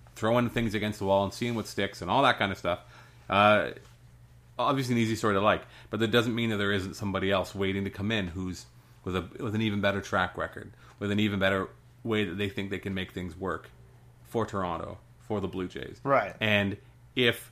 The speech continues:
Speaker 1: while maybe not, we'll go back to the Kansas City Royals. Maybe,
Speaker 2: <laughs> Oh,
Speaker 1: maybe,
Speaker 2: no.
Speaker 1: maybe you're not
Speaker 2: <laughs>
Speaker 1: swinging for the fence, maybe you're not hitting home runs on your trades, like, you know, or swinging for home runs like Josh Donaldson trades. If suddenly you start stringing together singles and you're,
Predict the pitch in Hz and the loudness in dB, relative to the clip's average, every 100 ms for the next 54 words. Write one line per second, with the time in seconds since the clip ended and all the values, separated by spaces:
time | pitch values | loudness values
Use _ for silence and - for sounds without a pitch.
0 | - - 104 107 117 123 120 113 110 - | -20 -4 4 6 6 6 4 4 2 0
1 | - - - - - - - - - - | -14 -20 -20 -20 -20 -20 -20 -20 -20 -20
2 | - - - - 139 131 120 110 110 117 | -20 -20 -20 -12 -4 -2 2 4 2 0
3 | 101 - 104 101 - 107 95 101 110 - | -8 -4 -6 -6 -6 -4 0 2 0 -2
4 | - 214 131 160 143 143 143 147 160 165 | 2 4 6 8 8 8 8 8 10 10
5 | 170 151 151 - 151 151 143 143 135 147 | 10 10 10 8 6 4 4 4 6 4
6 | 143 131 135 131 127 - 123 120 123 120 | 4 2 4 4 2 0 -2 2 2 4
7 | 110 107 101 113 107 95 95 92 98 95 | 2 0 -2 -2 -2 -4 -4 -6 -6 -8
8 | 95 90 95 117 110 104 98 98 95 95 | -8 -8 -8 -4 -2 -2 -2 -2 -2 -4
9 | 92 87 98 98 - 92 98 - 92 90 | -4 -4 0 0 0 -4 -4 -4 -12 -12
10 | 85 - - 92 - - - - - - | -12 -14 -12 -12 -14 -20 -20 -20 -18 -10
11 | 117 - 123 120 117 110 101 - - - | -10 2 4 4 4 4 2 -4 -18 -10
12 | 101 117 104 - 113 110 101 101 101 95 | -2 -2 -2 -2 -2 0 2 2 2 0
13 | 113 107 87 82 90 87 85 | -2 0 -2 -4 -6 -4 -6